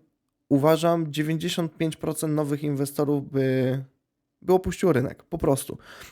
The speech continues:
Oni by tego nie wytrzymali z tego względu, że już jesteśmy zmęczeni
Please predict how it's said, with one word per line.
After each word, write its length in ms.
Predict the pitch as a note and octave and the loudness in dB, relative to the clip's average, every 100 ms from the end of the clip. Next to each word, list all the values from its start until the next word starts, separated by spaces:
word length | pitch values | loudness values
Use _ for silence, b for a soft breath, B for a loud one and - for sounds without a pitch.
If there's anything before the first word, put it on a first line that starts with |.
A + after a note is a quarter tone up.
| B | B
Oni 180 | D#3 F#3 | 2 4
by 100 | G#3 | 4
tego 220 | G#3+ A3 | 4 4
nie 120 | A3 | 4
wytrzymali 680 | A3 G#3+ - A3 D3+ A#2 G2+ | 2 -2 0 2 4 2 -2
z 80 | - | -2
tego 220 | F3 F3+ | 0 0
względu, 340 | E3+ F3 E3 | 0 -2 0
że 200 | D3 C3+ | 0 2
już 380 | D3 A#3 A3 - | 2 0 -2 -4
jesteśmy 400 | D3+ - - D#3 | -4 -6 -6 -4
zmęczeni 600 | C#3+ C#3+ C#3 D3 A#2+ | -2 -2 0 2 2